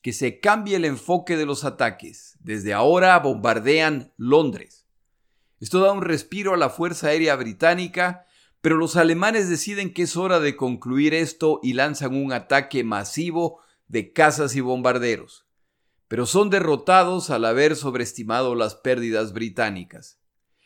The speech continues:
Esta derrota marca el inicio del fin de los planes alemanes para desembarcar en Gran Bretaña. Alemania ha sufrido su primera derrota en esta guerra. Como ya han descartado los bombardeos diurnos, los alemanes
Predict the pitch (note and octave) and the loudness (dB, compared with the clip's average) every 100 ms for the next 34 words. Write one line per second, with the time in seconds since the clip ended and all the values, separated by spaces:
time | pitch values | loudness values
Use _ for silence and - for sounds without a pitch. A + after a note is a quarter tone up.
0 | _ C#3+ G3 E3+ D#3+ F#3 G#3 G#3+ F#3 - | _ -2 4 4 4 0 0 0 0 -4
1 | _ _ C3+ F#3 G3 F#3 E3+ E3 G3+ G3 | _ _ 0 2 2 0 0 -2 -4 -4
2 | G3+ E3 C#3+ C3 G3+ F#3+ E3 C#3 - E3+ | -2 0 -2 -6 -4 -2 0 -2 0 0
3 | F3 E3+ E3 C3 B2+ D3+ D#3 D#3 - B2+ | 0 0 -2 -2 0 0 0 -4 -2 2
4 | A#2+ A#2 B2 A2 G#2+ G#2+ C#3 C3+ B2 A#2 | 2 0 -4 -2 -2 2 2 2 0 -2
5 | A#2 A2 F#2+ G#2 F2+ C2+ _ _ - G#2 | 0 -4 -4 -6 -6 -14 _ _ -8 -4
6 | A2+ D3+ F#3 F#3 F#3 E3+ - _ _ C#3+ | 0 2 2 0 -2 -4 -12 _ _ -2
7 | E3+ D3+ E3 F#3 F#3 - D3 - C#3 C3+ | 0 -2 -2 -2 -2 -2 -4 0 0 2
8 | E3+ G3+ F#3+ D#3+ B2 C#3+ D#3 D#3+ D#3 D3 | 0 2 2 2 0 -2 0 2 2 0
9 | - A#2 A2+ C3 C3 C#3 B2+ C3 C#3+ G#2+ | -4 -4 -2 -4 -4 -2 0 2 2 -2
10 | - _ _ _ _ _ _ _ - G2+ | -10 _ _ _ _ _ _ _ -10 -4
11 | A2+ D#3 F#3+ F3+ - D3+ D3 F#3 F#3 F#3 | 2 4 4 0 0 0 4 4 4 4
12 | E3 C#3+ A#2 B2 B2 B2+ C3+ E3+ D#3+ G#2 | 2 0 0 0 2 2 2 2 0 0
13 | C#3 E3+ F3+ E3+ F3 - _ _ - B2 | 2 2 2 -2 -8 -10 _ _ -6 -2
14 | C#3+ B2 B2 D#3 E3 D#3 - | 0 0 0 0 0 -4 -6